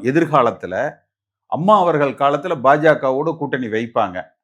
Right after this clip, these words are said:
திருப்பி அந்த கூட்டணி இல்லை என்று ஒரு முடிவெடுத்து முன்பு இருந்ததை விட மிக பலமாக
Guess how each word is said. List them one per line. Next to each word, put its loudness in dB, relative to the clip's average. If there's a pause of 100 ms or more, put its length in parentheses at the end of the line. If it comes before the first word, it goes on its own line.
(260)
திருப்பி 0
அந்த 0
கூட்டணி -4
இல்லை -2
என்று -2
ஒரு -2
முடிவெடுத்து -4 (960)
முன்பு 0
இருந்ததை 2
விட -2
மிக -4
பலமாக 4